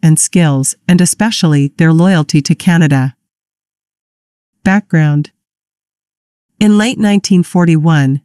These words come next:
Japan entered the Second World War and quickly invaded and occupied large areas of Southeast Asia, including several Dutch and British colonies. Britain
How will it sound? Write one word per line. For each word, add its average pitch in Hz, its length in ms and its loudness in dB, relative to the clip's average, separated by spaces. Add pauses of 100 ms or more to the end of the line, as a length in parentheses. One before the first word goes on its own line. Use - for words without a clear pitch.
(100)
Japan 220 400 0
entered 180 340 0
the 165 80 0
Second 180 480 0
World 165 300 0
War 143 480 0
and 175 160 2
quickly 226 360 -2
invaded 160 640 0
and 170 140 0
occupied 165 600 -2
large 165 340 2
areas 151 420 2
of 143 120 0
Southeast 160 560 0
Asia, 160 480 0 (240)
including 190 440 0
several 220 420 -2
Dutch 156 520 -2
and 175 160 2
British 208 300 0
colonies. 175 520 0
Britain 147 440 0